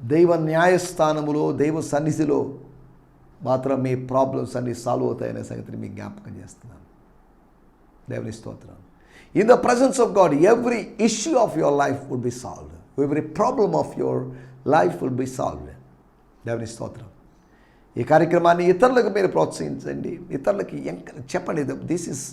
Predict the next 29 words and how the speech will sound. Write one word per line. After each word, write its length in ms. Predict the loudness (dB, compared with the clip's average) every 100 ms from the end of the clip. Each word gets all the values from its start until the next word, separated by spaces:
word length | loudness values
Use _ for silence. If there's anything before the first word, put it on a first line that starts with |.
| -12 -4
there 200 | -2 -2
is 100 | -4
a 60 | -2
program 360 | -2 0 -2
called 480 | -2 -2 0 0 -2
He 140 | -4
Must 160 | -4 -8
Increase" 340 | -8 -6 -6
అని 100 | -6
చెప్పండి. 380 | -10 -10 -12 -14 -16 -20 _ _ _ _ _ 0
శాంతి 220 | 0 2
టీవీలో 340 | 0 2 4 2
వస్తుందని 360 | 0 -6 -6
చెప్పండి. 500 | -2 -4 -4 -10 -10 -16 -20 -20 _ -4
యాభై 360 | -2 2 2 0
ఒకటో 300 | -2 -2 -2
ఛానల్ 300 | -2 -2 -2
అనుకుంటాను, 560 | -4 -6 -6 -6 -8 -12 -20 -20 -20 _ -6
ప్రతిరోజు 800 | 0 0 2 2 2 4 2 2 -2
ఉదయము 640 | -2 -2 -2 -2 -4 -2
ఎనిమిది 360 | -2 0 -2 -2
గంటల 220 | -4 -4
నుంచి 200 | -6 -6
ఎనిమిదిన్నర 420 | -6 -6 -8 -10
వరకు. 340 | -14 -18 -20 -20 -20 _ _ _ _ _ _ _ _ _ _ _ _ _ _ _
కాబట్టి 540 | -2 -2 0 0 -2 -10 -18 -2
ఈ 80 | 2
ప్రోగ్రామ్ 580 | 4 4 6 4 4 2
చూడండి. 420 | 2 2 0 -6